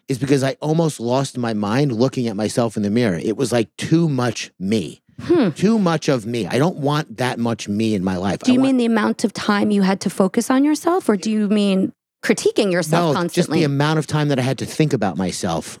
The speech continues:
Speaker 1: was overwhelming. I think about myself enough as it is, as
Speaker 2: Mm.
Speaker 1: a human being who struggles with, you know, narcissistic streaks or traits or whatever. I'm not, like,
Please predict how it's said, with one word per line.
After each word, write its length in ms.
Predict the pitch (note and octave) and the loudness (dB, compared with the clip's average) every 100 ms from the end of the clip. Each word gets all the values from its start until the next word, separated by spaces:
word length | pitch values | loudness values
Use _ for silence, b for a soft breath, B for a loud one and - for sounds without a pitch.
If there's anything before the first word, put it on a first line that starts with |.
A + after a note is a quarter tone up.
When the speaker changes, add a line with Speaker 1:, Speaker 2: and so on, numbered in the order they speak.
| _ | _
Speaker 1:
was 180 | A#2 G#2 - | -2 0 0
overwhelming. 680 | B2 A2+ G#2 F2+ C#2 C2 - _ _ _ | 2 2 0 0 -4 -10 -16 _ _ _
I 80 | G3 | 0
think 160 | B3+ A3 | 2 2
about 180 | F3 D3 | 2 0
myself 460 | C3+ - B2+ - - | 0 0 -2 -4 -6
enough 360 | B2 C3 B2 | -2 -2 0
as 180 | A2 F#2 | -2 -2
it 80 | G2+ | -2
is, 360 | A#2+ F3+ - A3 | 0 0 -2 0
as 180 | A3 | 2
Speaker 2:
Mm. 20 | E3+ | 2
Speaker 1:
a 40 | |
human 320 | D#3 B2 A2+ | 0 -2 0
being 380 | F#2 A#2+ D#3 F#3 b b b b | 0 2 2 0 b b b b
who 100 | C3+ | 0
struggles 520 | C#3+ - C3 A#2+ B2 G#2 | 0 0 0 0 -2 0
with, 280 | A#2 G#2+ | -2 0
you 100 | C#3+ A#2 | 0 0
know, 260 | G2 G#2 - _ A#2+ | 0 -4 -10 _ -4
narcissistic 720 | B2+ - A#2+ B2 - A3 F3 | -4 -4 -6 -6 -4 -4 -4
streaks 640 | - - D3 E3+ C#3+ - | -8 -4 0 2 0 -2
or 80 | G2+ | -2
traits 460 | - - D#3 C#3 C#3+ | 0 0 0 0 0
or 40 | |
whatever. 300 | C#3 C#3 B2 | 0 0 0
I'm 100 | A2+ | 0
not, 240 | B2 A2+ - | 0 -2 -2
like, 220 | G2+ F#2 | -4 -4